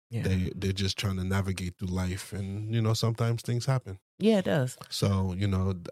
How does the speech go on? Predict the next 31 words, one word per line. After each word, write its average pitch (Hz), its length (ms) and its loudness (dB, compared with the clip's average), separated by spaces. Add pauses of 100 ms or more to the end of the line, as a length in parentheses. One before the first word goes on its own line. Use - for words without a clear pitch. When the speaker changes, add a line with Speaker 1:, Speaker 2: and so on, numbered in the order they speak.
Speaker 2:
I, 107 160 4 (760)
I 107 100 6
spoke 113 280 2
to 107 100 2
somebody, 95 640 2 (420)
and 95 440 -4 (200)
one 98 160 0
of 98 100 0
the 95 80 -2
things 95 280 -4
they 92 140 -2
said 95 380 0
was 92 640 -6
that 92 360 -2
I 98 100 -6
need 92 380 -6
to 101 80 -6
be 95 380 -6 (1040)
calm. 92 480 0 (320)
Speaker 1:
Yes. 135 380 2
Speaker 2:
Not 101 280 4
just 101 220 0
for 87 360 -4 (420)
the, 87 220 -4 (120)
not 101 200 2
for 98 180 2
our 87 80 0
children, 104 440 2
but 98 160 0
for - 140 -2
you. 98 260 2